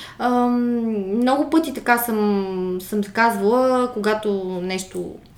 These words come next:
не ми изпълнят някое желание, съм казвала: "Аз си тръгвам." И те тогава казаха: "Ами хубаво, ние отиваме да те изпратим." А, м, това, което м-, сега осъзнавам, е, че те са ми дали свобода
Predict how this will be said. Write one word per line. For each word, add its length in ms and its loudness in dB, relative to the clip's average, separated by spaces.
не 100 2
ми 60 2
изпълнят 360 -2
някое 220 -6
желание, 260 0
съм 160 -6
казвала: 340 0
"Аз 80 -2
си 80 -10
тръгвам." 460 2
И 80 -2
те 160 6
тогава 320 4
казаха: 380 0
"Ами 400 2
хубаво, 400 0
ние 240 2
отиваме 520 0
да 60 -10
те 80 -6
изпратим." 720 -6
А, 840 2
м, 260 2
това, 280 8
което 280 0
м-, 320 0
сега 480 6
осъзнавам, 560 2
е, 40 -4
че 180 -6
те 160 6
са 160 -4
ми 120 0
дали 600 2
свобода 720 2